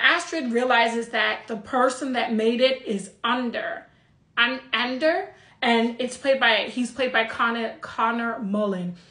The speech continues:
He, Ander is also Henrik's coach, okay?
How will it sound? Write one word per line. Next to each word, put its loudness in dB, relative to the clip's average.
He, 6
Ander 6
is -2
also 4
Henrik's -4
coach, 0
okay? 2